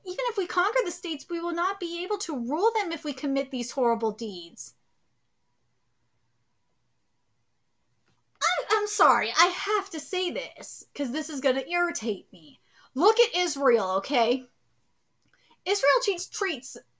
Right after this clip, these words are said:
uh, contrary to what the media tells you, Israel treats the Palestinians a lot better than,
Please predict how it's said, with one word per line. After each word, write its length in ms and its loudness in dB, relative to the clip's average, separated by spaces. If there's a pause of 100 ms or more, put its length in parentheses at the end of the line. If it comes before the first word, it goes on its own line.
(180)
uh, 120 -6 (840)
contrary 600 2
to 200 2
what 380 6 (160)
the 180 0
media 440 2
tells 500 4
you, 280 -2 (340)
Israel 420 4
treats 280 -2
the 100 -2
Palestinians 760 2
a 60 4
lot 380 4
better 500 4
than, 480 2